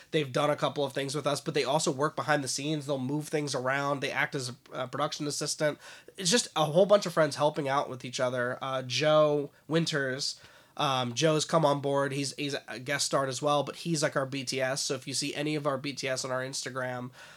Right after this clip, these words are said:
uh, all of that is captured by Joe, who goes around just trying to make people smile and have a good time and, and show what the show's like to make, which is actually incredibly fun.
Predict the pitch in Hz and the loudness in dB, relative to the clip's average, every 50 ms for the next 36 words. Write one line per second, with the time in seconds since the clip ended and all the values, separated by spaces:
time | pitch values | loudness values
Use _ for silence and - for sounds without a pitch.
0 | - - - 127 - - - 156 160 160 151 147 147 135 135 127 - - 156 135 | -8 -4 -2 -2 0 4 6 6 6 6 4 2 0 0 -2 -4 -2 0 0 0
1 | 135 - - 147 127 127 127 127 120 120 139 131 127 127 120 131 135 139 143 151 | 0 -2 -4 -4 -2 -2 -2 -2 0 -2 -2 0 0 -2 -4 -2 0 4 4 4
2 | 143 139 143 139 139 139 143 131 131 139 135 - - - 143 139 135 135 135 139 | 4 4 4 4 4 4 4 2 2 0 -2 -2 0 0 0 0 0 -2 -4 -6
3 | 131 127 - 135 - 131 123 - - 131 120 123 127 127 127 127 127 127 127 120 | -6 -6 -8 -8 -6 -4 -4 -4 -2 -2 0 2 2 2 2 0 0 0 -2 -2
4 | 120 120 120 - - - - - - 135 147 139 127 127 143 135 120 - - - | -4 -8 -10 -12 -16 -20 -14 -4 -2 -2 -2 -2 -2 -2 -2 -2 -2 -2 0 2
5 | 135 135 131 127 127 127 123 127 127 123 - 127 - 123 - - - 139 139 135 | 2 4 4 4 2 0 0 -2 -4 -4 -6 -4 0 2 4 4 4 4 2 2
6 | 135 139 123 127 147 - - - 139 135 131 120 - 135 131 131 127 127 - - | 0 0 -2 0 0 0 2 2 0 0 -2 -4 -2 -2 -2 -2 -2 -6 -8 -10
7 | - - 120 117 127 143 135 123 82 - - - - - - 190 214 - - 175 | -8 -8 -6 -2 -2 0 0 0 -4 -6 -14 -20 -20 -6 8 8 8 8 10 6
8 | 175 180 175 160 143 - - - 156 160 160 160 - - - 160 139 135 - - | 6 6 6 4 2 0 0 2 4 4 4 4 2 0 0 0 -2 -4 -4 -4
9 | 151 151 - - - - - - 180 180 165 160 143 127 131 123 117 - - 113 | -6 -6 -6 -8 -14 -4 0 2 4 6 6 4 2 2 -2 -4 -4 -4 -4 -2
10 | 95 80 64 - - | -2 -2 -4 -6 -10